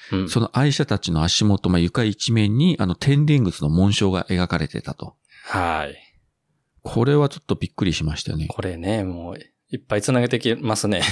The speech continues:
Speaker 1: <laughs>
Speaker 2: ここもそのセリフで天輪靴の話とか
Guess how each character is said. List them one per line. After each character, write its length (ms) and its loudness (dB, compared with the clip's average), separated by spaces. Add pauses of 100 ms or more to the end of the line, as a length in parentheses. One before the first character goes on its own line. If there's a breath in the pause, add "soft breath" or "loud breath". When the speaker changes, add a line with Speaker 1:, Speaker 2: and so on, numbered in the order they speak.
(180)
Speaker 1:
<laughs> 280 -20
Speaker 2:
こ 140 -2
こ 100 2
も 140 4
そ 120 0
の 160 2
セ 160 -2
リ 100 4
フ 120 -2
で 100 2
天 260 2
輪 180 0
靴 640 4
の 100 2
話 320 2
と 80 -4
か 320 0